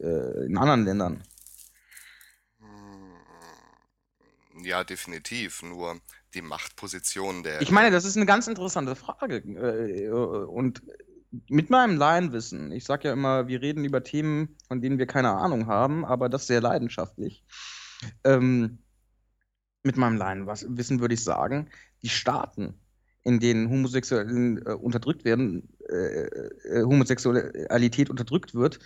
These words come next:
Speaker 1: ähm, das sind meistens auch Staaten, in denen die Kirche noch eine viel prominentere Rolle spielt.
Speaker 2: Ja, wobei in Russland spielt die Kirche jetzt nicht so eine prominente Rolle, oder?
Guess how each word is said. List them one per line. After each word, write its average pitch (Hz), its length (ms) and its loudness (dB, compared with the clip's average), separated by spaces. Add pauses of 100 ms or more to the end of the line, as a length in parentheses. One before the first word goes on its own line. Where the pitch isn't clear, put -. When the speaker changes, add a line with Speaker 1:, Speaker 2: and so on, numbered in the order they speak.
(480)
Speaker 1:
ähm, 117 560 6 (1500)
das - 180 2
sind 127 160 2
meistens 120 440 2
auch 110 160 0
Staaten, 110 440 0
in 123 120 0
denen 123 180 4
die 117 80 0
Kirche 131 320 0
noch 120 120 0
eine 113 240 2
viel 139 220 -8
prominentere 135 520 0
Rolle 170 280 -2
spielt. - 400 -14 (1500)
Speaker 2:
Ja, 87 100 -12
wobei 90 160 -2
in 90 80 -6
Russland 92 400 -6
spielt 98 180 -8
die 98 60 -12
Kirche 101 340 -4
jetzt 87 160 -2
nicht 113 100 -4
so 151 60 -2
eine 120 100 -4
prominente 90 500 -6
Rolle, 82 220 -4
oder? 87 220 -6